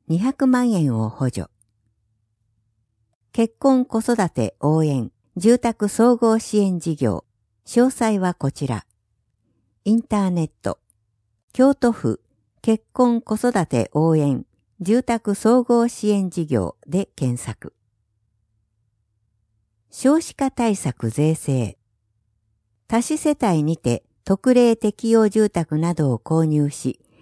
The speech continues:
一年以内に居住される場合に、不動産所得税を軽減。多子世帯、三人以上の子供がいる世帯。不動産所得税の軽減。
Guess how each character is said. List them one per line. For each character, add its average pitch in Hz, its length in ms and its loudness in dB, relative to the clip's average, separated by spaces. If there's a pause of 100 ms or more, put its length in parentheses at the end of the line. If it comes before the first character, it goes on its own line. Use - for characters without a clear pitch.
(240)
一 254 260 0
年 254 240 4
以 240 80 2
内 196 220 2
に 135 160 2
居 165 180 0
住 208 240 2
さ 196 180 -4
れ 185 140 0
る 175 100 0
場 165 180 0
合 160 80 -2
に、 147 280 -2 (320)
不 202 140 2
動 262 240 6
産 226 260 0
所 214 160 -4
得 214 300 0
税 147 260 0
を 110 120 0
軽 127 280 -4
減。 110 260 -4 (1300)
多 202 120 0
子 240 160 -4
世 220 260 -2
帯、 127 220 -2 (400)
三 254 320 2
人 247 260 4
以 233 60 -2
上 185 220 4
の 123 160 0
子 151 140 -2
供 185 280 2
が 165 120 -2
い 151 120 -2
る 143 120 -2
世 - 220 -6
帯。 - 200 -10 (1600)
不 226 160 -4
動 294 240 2
産 254 300 -2
所 - 180 -6
得 240 320 -2
税 147 240 0
の 110 160 -4
軽 131 300 -4
減。 107 280 -6